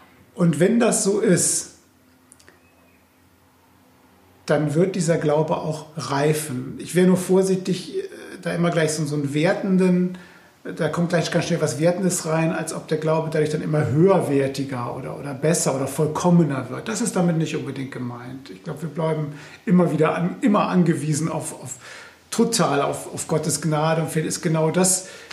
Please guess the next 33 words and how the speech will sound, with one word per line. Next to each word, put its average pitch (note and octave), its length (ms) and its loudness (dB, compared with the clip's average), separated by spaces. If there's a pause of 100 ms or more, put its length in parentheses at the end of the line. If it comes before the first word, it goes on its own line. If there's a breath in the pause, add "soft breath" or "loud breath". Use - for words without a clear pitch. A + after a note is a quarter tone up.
das C3 200 0
höchste F3+ 280 4
Stadium D#3 380 0
des D3 180 -2
Glaubens, D#3 360 2
so E3+ 360 -8
wie D#3 80 2
Martin D#3 300 2
Luther E3+ 200 2
dann D#3 180 2
sagen D#3+ 460 0 (580)
zu - 160 -6
können, D#3 260 0
"Na, D#3 140 2
am D#3+ 100 -2
Ende, D#3+ 320 0
wir D#3 120 2
sind D3+ 180 0
Bettler, F3 300 0
das C3+ 260 -2
ist - 200 -6
wahr, F3 420 -2
äh, - 540 -12
im F3 100 -8
Blick D#3 200 -6
auf F3+ 200 -8
Gott." F#3 300 0
Also D#3+ 200 -4
wir D#3+ 80 0
si-, E3+ 240 -4 (800 loud breath)
wir E3+ 180 2
haben G3 240 0
unsere F3 300 2